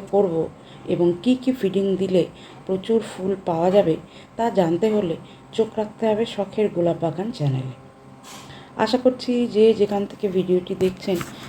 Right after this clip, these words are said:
সকলে খুব ভালো আছেন আর অবশ্যই পজিটিভ আছেন। প্রুনিং করার ঠিক কুড়ি পঁচিশ দিন আগে সবার প্রথমে যেটা করতে হবে, যদি বড় গাছ হয় তার চারপাশ থেকে খানিকটা মাটি তুলে সেখানে নিমখোল, হাড়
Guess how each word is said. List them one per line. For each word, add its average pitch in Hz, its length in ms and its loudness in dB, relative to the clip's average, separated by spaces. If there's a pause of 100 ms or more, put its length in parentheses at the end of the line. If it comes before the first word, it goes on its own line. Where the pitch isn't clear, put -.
(160)
সকলে 214 280 2 (160)
খুব 220 120 2 (100)
ভালো 208 220 2
আছেন 208 300 -2 (460)
আর 214 80 6
অবশ্যই 175 600 2
পজিটিভ 143 460 0
আছেন। 151 240 -4 (420)
প্রুনিং 269 320 8 (100)
করার 233 280 4 (460)
ঠিক 285 160 0 (300)
কুড়ি 233 260 0
পঁচিশ 220 360 0
দিন 233 220 0
আগে 185 420 0 (640)
সবার 214 260 4
প্রথমে 214 440 0
যেটা 208 240 -2
করতে 202 360 -4
হবে, 185 220 2
যদি 185 280 0
বড় 175 300 4
গাছ 196 260 0
হয় 151 160 -2 (440)
তার 196 140 -2 (100)
চারপাশ 185 500 -4
থেকে 190 260 -8 (340)
খানিকটা 220 380 -4
মাটি 185 460 0
তুলে 185 220 0 (360)
সেখানে 214 320 -2
নিমখোল, 202 640 0
হাড় 180 320 -2